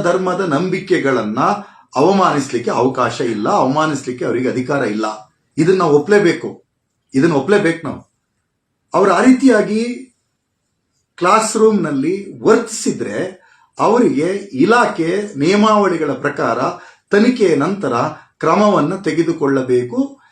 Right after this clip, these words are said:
ತೆಗೆದುಕೊಳ್ಳಲಿಕ್ಕೆ ಕಾನೂನಿನಲ್ಲೂ ಅವಕಾಶ ಇದೆ, ಆ ರೀತಿಯಾದ ಕ್ರಮವನ್ನ ತಗೊಳ್ಬೇಕು.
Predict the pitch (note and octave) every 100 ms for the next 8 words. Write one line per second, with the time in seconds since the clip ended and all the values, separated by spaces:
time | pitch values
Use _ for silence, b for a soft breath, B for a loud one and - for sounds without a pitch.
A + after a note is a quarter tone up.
0 | b D3+ F3 F3 D#3 D3 C#3 C3 B2+ A#2+
1 | C#3+ D3+ C#3+ C#3 C#3 C3+ C3+ C#3 C3+ D3+
2 | A#3 C#3 C3+ D3+ C#3+ C#3 C#3+ C#3+ G#3 E3+
3 | B2+ C#3 A2+ - -